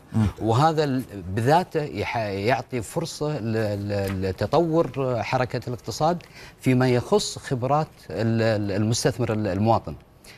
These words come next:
Speaker 2: أنه قد يدخل مع شركات ذات خبرة كبيرة وهذا ويغتنم منها ال-، ال-، الفرص وال-، و-، و-، وال-، والمعرفة لإضافة، آه، إضافتها للسوق القطرية. فعملية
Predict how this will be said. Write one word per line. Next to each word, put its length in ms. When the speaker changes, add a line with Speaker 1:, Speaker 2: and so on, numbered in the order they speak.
Speaker 2:
أنه 100
قد 160
يدخل 240
مع 160
شركات 420
ذات 180
خبرة 260
كبيرة 360
وهذا 240
ويغتنم 500
منها 360
ال-، 160
ال-، 220
الفرص 600
وال-، 300
و-، 80
و-، 540
وال-، 140
والمعرفة 680
لإضافة، 520
آه، 1300
إضافتها 380
للسوق 260
القطرية. 420
فعملية 520